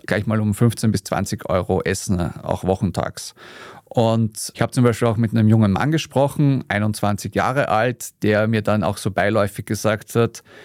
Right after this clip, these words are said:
ja, also die Hose, die ich gerade trage, die habe ich bei Zalando gekauft, allerdings noch nicht bezahlt. Also die Hose, die ich anhabe, im Wert von neunundsiebzig Euro, die ist auch noch offen.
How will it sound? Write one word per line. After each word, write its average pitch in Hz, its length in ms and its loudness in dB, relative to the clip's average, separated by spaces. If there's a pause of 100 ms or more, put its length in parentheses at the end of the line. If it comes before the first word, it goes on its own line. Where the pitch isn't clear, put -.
(160)
ja, 135 400 2
also 107 220 -2
die 110 140 2
Hose, 135 560 4
die 117 460 2
ich - 460 -6
gerade 104 420 0
trage, 113 540 0
die 107 100 2
habe 104 120 0
ich - 180 -8
bei 95 220 2
Zalando 127 680 2 (600)
gekauft, 107 720 0 (320)
allerdings 110 360 0
noch 110 80 4
nicht 107 160 2
bezahlt. 120 640 -2
Also 104 220 -2
die 110 120 2
Hose, 113 320 4
die 110 140 0
ich 101 160 -2
anhabe, 104 640 2 (500)
im 110 160 4
Wert 104 160 4
von 110 160 0
neunundsiebzig 107 560 0
Euro, 101 300 0
die 107 100 -2
ist 95 100 0
auch 87 120 0
noch 85 160 -2
offen. - 320 -6